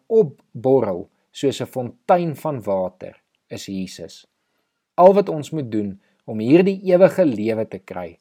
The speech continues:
die lewende water, is om in Jesus te glo. As ons vir Jesus lief is en elke dag leef soos kinders van Jesus, gee hy vir ons die ewige lewe.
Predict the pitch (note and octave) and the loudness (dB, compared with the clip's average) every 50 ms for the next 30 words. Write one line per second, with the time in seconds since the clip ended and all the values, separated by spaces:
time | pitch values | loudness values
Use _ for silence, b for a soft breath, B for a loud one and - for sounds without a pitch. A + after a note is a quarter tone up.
0 | _ _ - A#2 G#2+ G#2 G2 G2 G#2 A#2+ C#3+ E3+ F3+ G3 F#3 F3 F3+ D#3 C3 G#2+ | _ _ -12 -10 -8 -8 -8 -4 2 4 6 6 6 4 2 0 0 -2 -2 -4
1 | G2 G2 F#2+ F2+ - - - - - _ _ _ _ _ _ _ _ - - B2 | -4 -4 -4 -6 -8 -12 -18 -20 -20 _ _ _ _ _ _ _ _ -14 -14 -10
2 | - - C3 A#2 G#2 G2 F#2+ F#2 F2+ F#2+ A#2 C3 B2+ - D#3+ C#3 - - - C#3 | -8 -8 -8 -6 -6 -8 -8 -8 -6 -6 -6 -6 -4 -4 -4 -4 -4 -6 -8 -8
3 | - - - G2 F2+ E2+ D#2+ D#2+ E2 _ _ _ _ _ _ _ _ _ _ - | -8 -10 -12 -14 -12 -12 -12 -14 -16 _ _ _ _ _ _ _ _ _ _ 0
4 | F3+ E3 - G3+ F3 - - D#3+ C#3 A2+ A2+ A2+ A2 - A2 F#2+ - - F#2+ G2+ | 0 0 0 -2 -6 -6 -6 -6 -6 -6 -6 -8 -8 -10 -12 -14 -12 -8 -4 -4
5 | C#3+ E3+ E3+ - F#2 E2+ - - _ _ _ _ _ _ - B2+ C3 - - F3 | -4 -4 -4 -8 -14 -14 -14 -18 _ _ _ _ _ _ -14 -14 -14 -8 0 2
6 | G3+ G#3+ G3 G3+ G3 D3 C3 B2 A2+ - - A2+ G#2+ G#2+ B2 D3+ F3+ F3+ - - | 4 4 4 2 0 0 0 0 -2 -2 -6 -6 -4 0 2 2 2 2 -2 -6
7 | A2+ G2 - - - D#3 D3+ D#3+ E3 D#3 - - - D3+ B2 F#2+ F2+ - - F#2+ | -12 -14 -14 -8 -6 -4 -4 -4 -4 -8 -8 -8 -8 -8 -8 -8 -12 -14 -14 -16
8 | F#2 - - _ _ _ _ _ _ _ _ _ - - - - G#3+ A3 A3 F#3 | -16 -18 -20 _ _ _ _ _ _ _ _ _ -20 -14 -8 -2 2 2 4 4
9 | C3 A2 A2 A2 - - B2 G#2+ G2+ F#2+ F2+ F#2 - - - G#2 - _ - D#3 | 2 0 -2 -4 -6 -6 -10 -10 -10 -12 -16 -18 -18 -18 -18 -18 -16 _ -6 -4
10 | D#3 D3+ D#3+ - - D#3+ C3+ G2+ F#2 F2+ E2 E2 E2+ D#2+ | -2 0 -2 -2 -2 -6 -8 -6 -8 -10 -10 -12 -16 -20